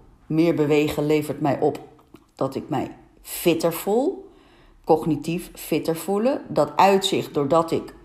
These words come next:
niet meer hijg als ik naar de tram moet rennen. En wat is dan de emotionele beleving? Dan voel ik me vrijer, dan ben ik trots op mezelf of whatever. Snap je wel? Dus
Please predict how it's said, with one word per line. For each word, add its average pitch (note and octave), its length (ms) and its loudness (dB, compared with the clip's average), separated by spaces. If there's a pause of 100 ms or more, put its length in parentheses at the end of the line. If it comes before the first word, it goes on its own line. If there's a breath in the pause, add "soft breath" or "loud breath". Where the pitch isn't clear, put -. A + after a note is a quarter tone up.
(380 soft breath)
niet E3 260 -2
meer D3 160 0
hijg C#3 400 0
als C#3 180 -2
ik C3+ 140 -6
naar C3 220 -2
de B2+ 80 -8
tram E3 220 -2
moet A3 160 2
rennen. A#3 320 0 (1800 soft breath)
En G3 420 2 (200)
wat D#3+ 440 2
is D#3+ 220 0
dan D3+ 480 2
de D#3+ 120 2
emotionele D3+ 680 0
beleving? G3 600 0 (360)
Dan C#3+ 240 0
voel D3 200 0
ik C#3 160 -2
me B2+ 220 -4
vrijer, C#3+ 800 0
dan A#2+ 180 -2
ben B2+ 160 0
ik A#2+ 180 -6 (160)
trots D#3 320 -4
op - 100 -12
mezelf C3+ 340 -4 (120)
of B2 160 -4
whatever. A#2 520 -4 (500)
Snap - 300 -4
je F#3 100 -6
wel? C#4+ 200 0 (380 loud breath)
Dus G3+ 360 6